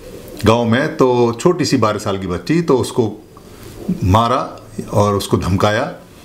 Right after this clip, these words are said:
और उसको बड़े बदतमीज और अभद्र व्यवहार से बोला, बारह साल की बच्ची के साथ।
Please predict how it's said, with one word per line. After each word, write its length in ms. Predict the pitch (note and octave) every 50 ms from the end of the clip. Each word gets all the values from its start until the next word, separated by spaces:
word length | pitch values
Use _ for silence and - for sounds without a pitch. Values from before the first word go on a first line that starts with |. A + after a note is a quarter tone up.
| - - - - -
और 120 | A2 A2 A2
उसको 500 | G#2+ - - A#2+ B2 - - - - - - - - - - - - - - - - - - -
बड़े 160 | A#2+ C3 C#3 B2+
बदतमीज 480 | G2+ G#2+ - - A2+ G2+ A2+ A2+ A#2
और 60 | A#2
अभद्र 540 | A2+ G#2 F#2 F#2+ F#2+ A#2+ - - - - - - -
व्यवहार 380 | G#2 G2+ G2 G2 G2 G2 F#2+
से 180 | - - D3 D3
बोला, 420 | A#2 F2 F2 D2+ - - - - - - - -
बारह 220 | A2 C3+ D#3 D#3 C#3
साल 220 | A2+ B2 A2+ G#2
की 100 | G#2+ C3+
बच्ची 320 | B2 G2 G2 - - - -
के 120 | - -
साथ। 380 | - - - - - - -